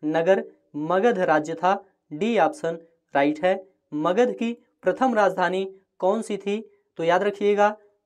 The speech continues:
मगध की प्रथम राजधानी गिरिब्रज या राजगृह थी। सी ऑप्शन राइट है। छठी शताब्दी ईसा पूर्व का मत्स्य महाजनपद स्थित था। कहाँ स्थित था?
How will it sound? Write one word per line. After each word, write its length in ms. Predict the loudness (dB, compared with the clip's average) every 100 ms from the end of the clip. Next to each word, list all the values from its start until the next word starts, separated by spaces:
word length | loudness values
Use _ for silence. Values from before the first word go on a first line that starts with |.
| -4
मगध 380 | 0 2 2 2
की 200 | -4 -6 _ _ -6
प्रथम 300 | -4 -2 2
राजधानी 540 | 0 0 -4 -4 -8 -12 _ -20
गिरिब्रज 600 | -6 -2 -2 2 2 2
या 220 | 2 0 0 _ _ -2
राजगृह 520 | 2 2 0 -4 -4
थी। 260 | -2 -6 -6 _ _
सी 260 | -10 -2 2
ऑप्शन 400 | 2 0 -8 -10 -16 _ -4
राइट 260 | 0 2 2
है। 160 | -2 -2 -10 _ _ -10
छठी 300 | -2 0 0
शताब्दी 560 | -2 0 0 0 -8 -8 -12
ईसा 240 | -4 -2
पूर्व 300 | 0 -2 -2
का 240 | 0 0 0 -6 _ _ -6
मत्स्य 400 | 0 0 0 -4
महाजनपद 640 | 0 0 -2 -2 -2 -4 -6 _ -10
स्थित 300 | -8 -8 -6
था। 180 | 0 0 -2 _ _ -4
कहाँ 220 | 0 0
स्थित 200 | -2 -2
था? 160 | 2